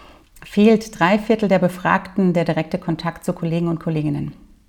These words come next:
Darüber hinaus vermisst jeder Zweite die klare Trennung zwischen Arbeits- und Privatleben. Das sind beides wichtige Punkte, die Führungskräfte im Auge behalten sollten, um gemeinsam mit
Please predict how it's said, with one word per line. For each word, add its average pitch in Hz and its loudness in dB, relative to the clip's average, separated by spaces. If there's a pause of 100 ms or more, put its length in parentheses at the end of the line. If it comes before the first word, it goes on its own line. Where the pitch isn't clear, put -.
(480)
Darüber 180 4
hinaus 180 4
vermisst 185 0
jeder 190 0
Zweite 190 -2
die 190 0
klare 175 0
Trennung 175 -2
zwischen 175 -6
Arbeits- 160 -4
und 160 -4
Privatleben. - -8 (680)
Das 180 -4
sind 185 2
beides 196 2
wichtige 214 2
Punkte, 220 0
die 165 -2
Führungskräfte 180 -4
im 170 -4
Auge 175 0
behalten 147 -4
sollten, 139 -4
um 156 -2
gemeinsam 170 0
mit 175 -2